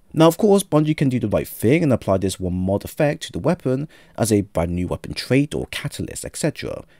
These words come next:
which if they did, more players would generally give it a try. However, with how tied up Bungie is at the moment, this is only a dream. A dream that sadly may never come true. But this doesn't mean we can't use the weapon and build as a whole still.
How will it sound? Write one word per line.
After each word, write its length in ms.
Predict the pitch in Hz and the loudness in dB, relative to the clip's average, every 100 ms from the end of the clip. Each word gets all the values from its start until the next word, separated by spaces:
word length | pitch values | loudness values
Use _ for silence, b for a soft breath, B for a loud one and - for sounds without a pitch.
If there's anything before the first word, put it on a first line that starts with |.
| b b | b b
which 180 | 147 160 | 2 2
if 100 | 135 | -2
they 120 | 170 | -4
did, 460 | - 202 147 180 - b b b b - | 0 4 4 4 -6 b b b b -6
more 300 | 143 160 254 | 2 4 4
players 320 | - 220 202 | 2 2 2
would 120 | 165 | 0
generally 280 | 139 139 135 | 0 2 2
give 260 | 123 117 107 | 2 0 0
it 100 | - | -2
a 20 | |
try. 360 | - 226 104 - - _ _ _ _ _ _ _ | -4 -4 -4 -8 -12 _ _ _ _ _ _ _
However, 520 | - 139 143 123 160 b b b b | 0 6 6 4 0 b b b b
with 160 | 151 | 4
how 200 | - 214 | 6 2
tied 360 | 208 - 170 160 | 2 -2 -2 0
up 140 | - | -2
Bungie 320 | 120 117 95 - | 0 0 -2 -2
is 160 | 185 | -2
at 80 | 147 | -2
the 60 | 85 | -4
moment, 560 | 85 82 80 60 - - | -4 -4 -6 -10 -14 -8
this 160 | - 160 | 0 0
is 100 | 147 | 0
only 200 | 120 113 | -2 0
a 40 | 101 | -2
dream. 360 | - - - - _ _ _ | -4 -12 -14 -20 _ _ _
A 60 | 123 | -2
dream 280 | 139 202 180 | 2 2 4
that 240 | 147 - | 4 2
sadly 420 | - 175 214 202 | -4 -4 -4 -2
may 160 | 175 175 | 0 0
never 240 | 165 165 | 0 -2
come 180 | 165 165 | -2 -2
true. 420 | 165 220 156 - - b b b b b - - | -2 -2 -2 -4 -16 b b b b b -20 -4
But 220 | - 226 - | 2 2 2
this 140 | 220 | -4
doesn't 320 | - 185 143 | -2 -4 -2
mean 160 | 156 160 | 0 0
we 80 | 147 | -2
can't 520 | - 135 - 52 - | -4 -6 -6 -10 -2
use 200 | 107 113 | 2 2
the 80 | 90 | 0
weapon 340 | 87 - 85 | -6 -4 -4
and 140 | 85 82 | -4 -2
build 220 | 92 90 | -2 -2
as 120 | 76 | -4
a 40 | |
whole 260 | - - 185 | -6 -2 -2
still. 460 | 160 - - - | -2 -8 -12 -14